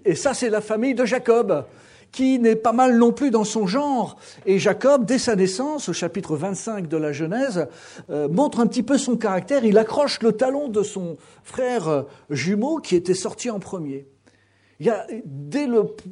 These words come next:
dès sa naissance, un problème. On appelle ça un problème congénital, qui le poursuivra toute sa vie. Jacob, c'est un, un, un homme qui cherche à supplanter, à usurper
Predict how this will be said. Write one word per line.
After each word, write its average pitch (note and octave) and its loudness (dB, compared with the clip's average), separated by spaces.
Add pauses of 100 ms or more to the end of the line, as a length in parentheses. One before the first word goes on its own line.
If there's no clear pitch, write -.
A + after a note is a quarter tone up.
(360)
dès B3 0
sa B3 -2
naissance, G#3+ -4
un A#3+ -2
problème. G3 0
On D#3+ -4
appelle D#3+ 0
ça C#4+ -2 (380)
un D#3+ -8
problème G#3 -2
congénital, G3 0 (1120)
qui C4 2
le A#3+ 6
poursuivra A#3 -2
toute A#3+ -4
sa F3+ 2
vie. C4+ -2
Jacob, A#3 2
c'est A3 -2
un, G#3 -2
un, C4+ 0
un G3 -2
homme D4 -2
qui G3+ -8
cherche - -4 (480)
à F3 -6
supplanter, F#3+ -4 (1000)
à C#3+ -6
usurper G#3 2